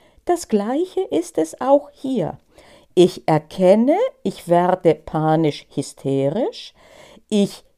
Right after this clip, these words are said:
will da raus, ich will kühlen Kopf behalten, um mich durchzulavieren zu einer halbwegs oder ganzwegs vernünftigen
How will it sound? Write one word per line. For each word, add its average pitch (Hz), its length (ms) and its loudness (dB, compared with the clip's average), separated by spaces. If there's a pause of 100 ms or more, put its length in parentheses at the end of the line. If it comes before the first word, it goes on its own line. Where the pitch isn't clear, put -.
will 151 480 2 (400)
da 185 420 2
raus, 214 840 2
ich 185 320 -4
will 208 200 4
kühlen 381 760 0
Kopf - 480 2
behalten, 208 880 2 (340)
um 214 300 6 (100)
mich 185 440 0 (160)
durchzulavieren 175 2000 2 (640)
zu 220 400 2
einer 170 580 0 (320)
halbwegs 170 880 0
oder 160 540 2 (260)
ganzwegs 170 840 2
vernünftigen 151 880 0